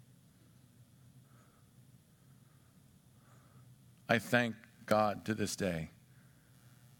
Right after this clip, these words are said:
A dad who brought me to church at a young age, a mom who brought me to church at a young age, who gave me Bibles, who modeled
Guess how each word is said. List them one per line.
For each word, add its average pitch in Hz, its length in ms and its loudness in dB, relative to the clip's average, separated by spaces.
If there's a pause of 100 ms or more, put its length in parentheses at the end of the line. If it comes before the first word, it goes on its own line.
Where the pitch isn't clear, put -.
(1700)
A 104 40 -4
dad 107 340 4
who 107 80 -2
brought 101 240 4
me 98 80 -4
to 98 100 -8
church - 320 -2
at 92 60 -2
a 92 40 0
young 98 240 0
age, 92 220 -4
a 98 40 -6
mom 101 240 0
who 98 60 -6
brought 101 200 0
me 101 80 -8
to 90 80 -10
church - 300 -4
at - 80 -10
a 98 40 -4
young 98 180 -2
age, 95 240 -4
who 110 60 -4
gave 107 240 0
me 101 100 -2
Bibles, 95 560 -2 (280)
who 120 100 4
modeled 104 600 2